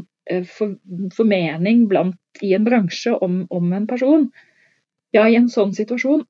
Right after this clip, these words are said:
<clears throat> sier lagmannsretten, så er, eh, vikarbyråets eneste alternativ å si opp arbeidstakeren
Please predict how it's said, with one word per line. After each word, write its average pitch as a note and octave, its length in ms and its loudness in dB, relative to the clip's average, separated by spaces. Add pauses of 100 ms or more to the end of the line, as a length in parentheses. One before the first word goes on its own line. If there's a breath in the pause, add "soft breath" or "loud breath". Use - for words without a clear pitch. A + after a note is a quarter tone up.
<clears throat> G#3+ 180 6
sier G#3+ 140 4
lagmannsretten, G3+ 640 0 (960)
så - 200 0
er, F#3+ 300 -2 (460)
eh, G#3 360 -2
vikarbyråets F#3+ 720 0
eneste G#3 640 -2 (180)
alternativ A3 640 -2 (500)
å A3+ 80 -4
si B3+ 260 -4 (200)
opp G3 160 -2
arbeidstakeren F#3 640 -4